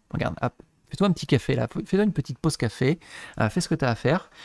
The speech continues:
Voilà, le serveur est démarré, tu vois, ça, hop, ça a tout bien fait correctement, on fait une petite pause dans la vidéo, nickel.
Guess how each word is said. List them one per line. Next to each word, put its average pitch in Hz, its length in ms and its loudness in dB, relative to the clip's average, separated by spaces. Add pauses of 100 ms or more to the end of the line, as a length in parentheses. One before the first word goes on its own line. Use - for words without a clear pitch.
(200)
Voilà, 107 180 2
le - 80 -2
serveur 110 380 2
est 104 60 4
démarré, 104 600 6
tu - 100 -12
vois, 113 200 -2
ça, - 220 -6 (120)
hop, 117 160 -2
ça - 160 -4
a 113 40 -2
tout 139 120 -2
bien 120 140 6
fait - 160 0
correctement, 107 520 0
on 135 60 2
fait - 140 -4
une 104 80 0
petite - 340 -4
pause 123 180 0
dans 110 80 2
la 104 100 4
vidéo, 160 600 4
nickel. 117 360 0